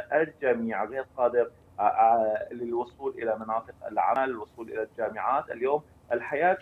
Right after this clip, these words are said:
شبه مشلولة، آه، من ناحية المواصلات في مناطق النظام، وبالتالي، آه، ربط، آه، مشكلة، آه، ال-، آه، الإغلاق بم-،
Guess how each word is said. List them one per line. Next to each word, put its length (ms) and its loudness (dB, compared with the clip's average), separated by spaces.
شبه 320 -2
مشلولة، 600 -4
آه، 240 8
من 200 -4
ناحية 380 -6
المواصلات 520 -2
في 280 -20
مناطق 180 -10
النظام، 320 -20
وبالتالي، 760 2
آه، 160 8
ربط، 440 4
آه، 400 4
مشكلة، 480 -8
آه، 260 0
ال-، 280 2
آه، 340 2
الإغلاق 880 2
بم-، 420 -10